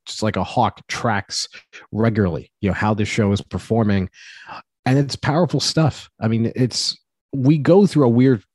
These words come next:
cycle of accepting kind of what feels like a version of fame, in that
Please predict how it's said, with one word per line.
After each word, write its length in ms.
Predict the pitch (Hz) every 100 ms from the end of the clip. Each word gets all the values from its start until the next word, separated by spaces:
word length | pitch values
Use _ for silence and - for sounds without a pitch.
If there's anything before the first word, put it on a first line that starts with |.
| _ - -
cycle 400 | - 117 113 117
of 100 | 101
accepting 680 | 101 - - - - 127 117
kind 340 | - 107 123
of 160 | 123 113
what 220 | 110 110
feels 420 | - - 123 127 120
like 120 | 117
a 80 | 104
version 340 | 95 113 107
of 80 | 90
fame, 420 | - 101 110 120
in 120 | 110
that 280 | 98 95 92